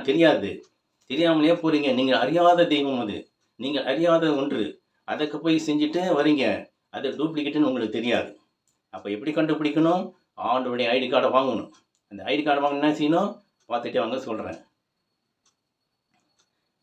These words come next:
"உங்கள் நடுவில் ஒரு இறைவாக்கினர் அல்லது கனவு காண்பன்" அப்படின்ட்டா, இதான் நம்ம இறைவாக்கினர் சொல்லுவாங்க,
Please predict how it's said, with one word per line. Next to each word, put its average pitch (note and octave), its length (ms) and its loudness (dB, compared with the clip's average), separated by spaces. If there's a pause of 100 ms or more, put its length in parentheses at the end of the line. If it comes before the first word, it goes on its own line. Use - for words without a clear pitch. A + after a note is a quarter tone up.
(260)
"உங்கள் G#3 340 2
நடுவில் G3 300 2 (100)
ஒரு D#3+ 140 4
இறைவாக்கினர் E3+ 760 6
அல்லது B2+ 240 4 (180)
கனவு F3 320 4
காண்பன்" C3 360 4
அப்படின்ட்டா, C#3 340 4 (840)
இதான் E3 380 2
நம்ம B2+ 180 -2
இறைவாக்கினர் D3 520 2
சொல்லுவாங்க, A#2 300 -2